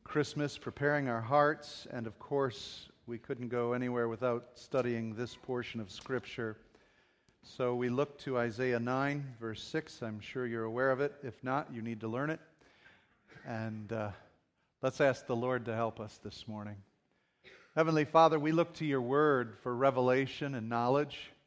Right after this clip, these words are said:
to grow in the wisdom and stature of the Lord. We look to see your plans and your purposes for us,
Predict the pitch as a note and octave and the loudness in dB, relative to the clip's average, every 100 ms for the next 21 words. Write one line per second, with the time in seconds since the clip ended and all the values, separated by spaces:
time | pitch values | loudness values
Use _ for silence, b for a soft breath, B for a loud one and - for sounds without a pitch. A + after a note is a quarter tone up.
0 | _ _ _ _ - C3 G#2+ B2 C#3+ D3 | _ _ _ _ -12 -10 -2 6 8 8
1 | D#3 D3 A#2+ A2+ D3 C#3 D3+ C3 A2 - | 6 0 -2 0 0 0 -4 -4 -8 0
2 | C#3 C3+ C#3+ D#3 D3 A2 A#2+ A#2+ C3 D3+ | 2 4 2 -4 -4 -2 -4 -2 0 0
3 | D#3 C#3 - _ _ _ _ _ _ A2+ | -2 -8 -20 _ _ _ _ _ _ -4
4 | C3+ C3+ E3 E3+ C3 - - F3+ E3+ C#3+ | 2 4 2 0 -10 -6 -2 0 0 -2
5 | - C#3 B2+ - D#3 E3 E3 D#3 C3 C3 | -4 -4 -2 4 6 6 4 0 -4 -4
6 | B2+ D#3+ F3+ D#3+ - A2 - A#2+ A#2+ B2+ | 0 0 0 -2 -10 -12 -6 -2 2 0
7 | C#3 - | -2 -14